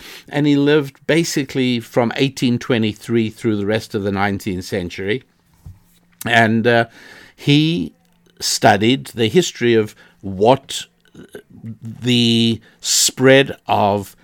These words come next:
Western civilization across North America, uh, looked like, what it was about. Now, by the way, needless to say, this guy today is in bad repute.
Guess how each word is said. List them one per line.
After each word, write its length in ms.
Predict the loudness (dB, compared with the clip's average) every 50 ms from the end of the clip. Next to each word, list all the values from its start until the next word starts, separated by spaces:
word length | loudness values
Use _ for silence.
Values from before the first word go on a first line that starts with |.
| _ _ _ _
Western 460 | -2 0 0 0 0 -2 -6 -4 -4 -4
civilization 920 | -2 0 0 2 2 2 2 2 2 0 0 2 0 0 0 0 -4 -4
across 460 | -4 -6 -4 -2 -2 -2 -2 -4 -4
North 260 | -2 -2 -2 0 0
America, 720 | -2 -2 0 0 0 2 0 -2 -2 -4 -2 -2 -2 -2 -6 _ _ -20 -20 -20 _ _ _ _ -2
uh, 220 | 0 2 2 0 0
looked 400 | 0 0 2 2 0 0 -2 -2
like, 420 | 0 0 0 -2 -6 _ -20 -20 -20 -20 _ _ _ _ _ -14 _
what 240 | -2 0 2 4 4
it 60 | 6
was 200 | 4 4 2 2
about. 300 | 0 2 2 2 2 0
Now, 180 | 0 -2 -2
by 260 | -2 -2 -2 -2 -2 -2
the 80 | -2
way, 160 | -2 -2 -2
needless 380 | -2 -2 -4 -4 -4 -8 -12 -12
to 120 | -12 -14 -14
say, 280 | -6 -4 -4 -4 -4 -8 -14 -20 -20 -20 -20 -14 -2
this 260 | 0 0 0 0 -2
guy 340 | -2 0 2 2 2 2 0
today 720 | -2 _ -8 -4 0 2 4 4 4 4 2 0 -4 -6 _ _ _ _ _ _ -2 0
is 340 | 2 2 2 0 -2 -4
in 720 | -8 -6 -4 -2 0 0 0 0 0 -2 -2 -4 -6 -8 -2
bad 380 | 2 4 4 4 4 2 0 0
repute. 640 | -2 -2 -2 -2 -2 -2 -2 -2 -6 _ -20 -20